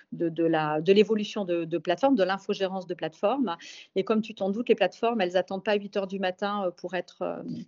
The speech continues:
euh, pour être, pour fonctionner correctement, hein. Donc, euh, on, c'est un métier, euh, de vingt-quatre sept. Donc, les ingénieurs sont obligés de travailler de jour comme de nuit, euh, sur le maintien en condition opérationnelle de, de ces plateformes.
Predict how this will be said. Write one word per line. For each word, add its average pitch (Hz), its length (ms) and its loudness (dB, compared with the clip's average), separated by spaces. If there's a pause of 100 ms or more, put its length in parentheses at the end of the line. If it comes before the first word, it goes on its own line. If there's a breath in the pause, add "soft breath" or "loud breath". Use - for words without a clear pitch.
(460 loud breath)
euh, 165 80 0
pour 180 240 -6
être, 180 280 0
pour 202 200 -2
fonctionner 220 400 2
correctement, 208 720 0
hein. 233 100 -4
Donc, 196 300 -6
euh, 185 180 2
on, 202 60 -4
c'est - 180 -6
un 214 60 0
métier, 214 560 4
euh, 180 160 6 (120)
de 202 60 0
vingt-quatre 202 380 -4
sept. - 340 -6 (320 loud breath)
Donc, 190 160 -2
les 208 140 6
ingénieurs 214 420 0
sont - 220 -10
obligés 190 200 2
de 214 60 -14
travailler 190 480 0
de 214 160 0
jour 220 240 -6
comme 185 220 -2
de 175 100 -2
nuit, 185 380 -8 (500 loud breath)
euh, 170 560 0
sur - 220 0
le 208 80 2
maintien 202 260 -2
en 185 40 -4
condition 196 360 -4
opérationnelle 190 640 0
de, 175 380 0
de 170 420 -4
ces 208 160 0
plateformes. 185 720 -2